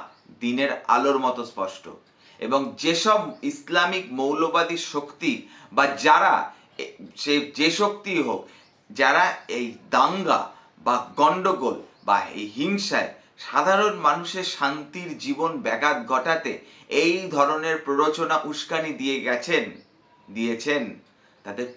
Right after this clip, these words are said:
প্রত্যেককে গ্রেপ্তার করা উচিত, প্রত্যেককে গ্রেফতার করা উচিত, তদন্তের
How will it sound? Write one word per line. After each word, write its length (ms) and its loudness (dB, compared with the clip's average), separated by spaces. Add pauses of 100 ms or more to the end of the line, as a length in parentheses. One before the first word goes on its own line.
(120)
প্রত্যেককে 840 -6 (100)
গ্রেপ্তার 380 -8 (120)
করা 180 -8 (100)
উচিত, 260 -20 (720)
প্রত্যেককে 920 -10 (140)
গ্রেফতার 500 -2 (100)
করা 180 -2 (120)
উচিত, 280 -8 (640)
তদন্তের 560 -6